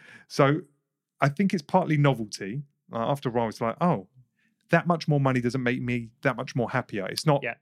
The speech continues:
Speaker 1: linear, you know,
Speaker 2: Yeah.
Speaker 1: more money, more happiness. It doesn't work that way. But the same thing is said in, like, most things that, you know, most goals, right?
Speaker 2: Mm-hmm.
Speaker 1: Once you get to the destination, it's often not as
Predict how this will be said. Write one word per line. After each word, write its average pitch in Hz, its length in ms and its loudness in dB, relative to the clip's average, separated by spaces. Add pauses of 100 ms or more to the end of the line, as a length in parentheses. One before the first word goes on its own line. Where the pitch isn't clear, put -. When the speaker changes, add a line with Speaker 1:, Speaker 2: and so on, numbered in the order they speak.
(140)
Speaker 1:
linear, 123 480 0 (500)
you 131 80 -4
know, 104 120 -2
Speaker 2:
Yeah. 123 160 -4 (100)
Speaker 1:
more 143 160 6
money, 123 240 4
more 123 180 4
happiness. 117 360 0
It - 40 -20
doesn't 165 180 4
work 202 180 4
that 104 120 -4
way. 92 280 -10 (960)
But - 120 0
the 143 60 -2
same 202 300 0
thing 127 220 0
is 101 120 -4
said 101 300 -4
in, 92 380 -12
like, 107 100 -14 (100)
most 139 440 -2
things 104 240 -8
that, 101 180 -8 (140)
you 143 80 0
know, 117 80 0
most 160 320 2
goals, 104 440 0
right? 120 300 -4 (140)
Speaker 2:
Mm-hmm. 139 220 -8
Speaker 1:
Once 160 220 -2
you 170 200 -2 (260)
get 156 360 0
to - 120 -8
the 127 100 0
destination, 139 920 -2 (720)
it's - 240 -4
often 131 500 0
not 143 260 2
as 117 360 -4